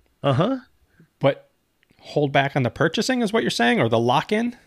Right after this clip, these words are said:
Speaker 1: Well, not hold, not hold back on ordering, just when the time frame's gonna be. Like,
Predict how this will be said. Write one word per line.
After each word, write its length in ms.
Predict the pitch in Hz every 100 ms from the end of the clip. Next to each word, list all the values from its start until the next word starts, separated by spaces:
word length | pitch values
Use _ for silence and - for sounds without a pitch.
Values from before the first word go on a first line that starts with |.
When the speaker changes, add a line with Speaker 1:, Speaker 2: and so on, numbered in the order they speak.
| _ _ _ -
Speaker 1:
Well, 280 | 208 214 - - _ _ _ 262 _ _ _ _ -
not 340 | 147 190 202
hold, 300 | 160 220 202 - _ -
not 280 | 151 165 185
hold 320 | 143 196 151
back 260 | 175 170 -
on 180 | 156 143 -
ordering, 600 | 175 190 170 110 92 92 _ _ _ _ _ _ _ _ _ -
just 240 | 165 151
when 180 | 139 147
the 80 | 127
time 360 | - 156 156 143
frame's 400 | - 110 101 -
gonna 260 | 110 101
be. 360 | 92 95 87 90
Like, 340 | 117 117 -